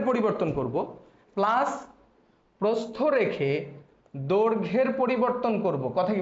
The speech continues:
বোঝা যাচ্ছে? আর এই দুই পরিবর্তনের যোগফল হবে আমার ক্ষেত্রফলের মোট পরিবর্তন, ক্ষেত্রফলের মোট পরিবর্তন। এবার একটু বোঝার চেষ্টা করো, এই, এইটার উপর আমরা এখন এই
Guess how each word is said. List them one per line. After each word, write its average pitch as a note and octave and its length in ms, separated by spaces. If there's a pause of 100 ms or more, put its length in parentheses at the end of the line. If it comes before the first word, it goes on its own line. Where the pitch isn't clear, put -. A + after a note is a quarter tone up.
বোঝা F3 240
যাচ্ছে? A3 280 (1300)
আর F#3 80 (200)
এই D#4+ 100 (120)
দুই D#4+ 120 (140)
পরিবর্তনের C4 580 (140)
যোগফল B3+ 400 (120)
হবে D#3 200 (200)
আমার G#3+ 260
ক্ষেত্রফলের A#3 580 (680)
মোট D4+ 160 (140)
পরিবর্তন, F#3+ 460 (400)
ক্ষেত্রফলের A#3+ 540 (840)
মোট B3+ 160 (140)
পরিবর্তন। G#3 460 (180)
এবার B3+ 240
একটু B3+ 240
বোঝার A#3 280
চেষ্টা F#3+ 240
করো, A2 140 (880)
এই, C4+ 100 (340)
এইটার C4+ 300
উপর B3 200
আমরা G#3+ 200
এখন A3 200
এই G#3+ 60